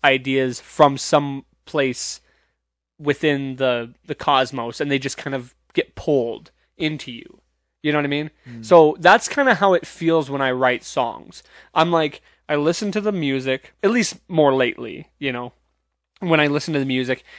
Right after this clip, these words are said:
Speaker 1: and it just kind of, like, I'll just start singing stuff, and it just, like, it feels like it's supposed to be that. And then when I start thinking about the meaning of the lyrics, I'm like, "Oh shit, this is this."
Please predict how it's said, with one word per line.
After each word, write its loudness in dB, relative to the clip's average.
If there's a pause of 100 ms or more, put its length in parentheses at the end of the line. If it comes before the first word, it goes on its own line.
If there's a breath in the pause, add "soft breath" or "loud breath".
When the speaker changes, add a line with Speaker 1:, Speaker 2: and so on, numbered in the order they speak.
(120 loud breath)
Speaker 1:
and 0
it 4
just 0
kind 0
of, -2
like, 0 (360)
I'll 8
just 0
start 4
singing -2
stuff, -8 (460)
and 2
it 2
just, -4
like, 0
it -2
feels 4
like 2
it's -4
supposed -2
to -2
be -4
that. -2 (300 loud breath)
And 0
then 6
when 2
I 4
start 0
thinking -4
about 2
the -2
meaning -6
of -4
the -2
lyrics, -4
I'm -6
like, -4
"Oh 2
shit, -8 (540)
this 2
is -2
this." -2